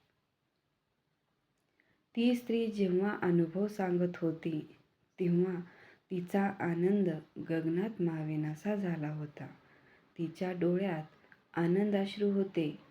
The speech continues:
स्वामींनी तिची सर्वात मोठे संकट दूर केले होते, म्हणून स्वामीवर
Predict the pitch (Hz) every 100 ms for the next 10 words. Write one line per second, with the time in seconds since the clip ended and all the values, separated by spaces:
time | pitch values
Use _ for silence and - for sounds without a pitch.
0 | _ _ _ _ - 180 170 180 190 208
1 | 226 185 175 - 190 - 170 170 175 202
2 | 202 175 165 160 - 214 214 196 196 202
3 | 180 190 185 - 175 165 160 156 147 147
4 | - _ _ _ _ 175 175 180 185 165
5 | - _ _ _ 180 165 170 180 190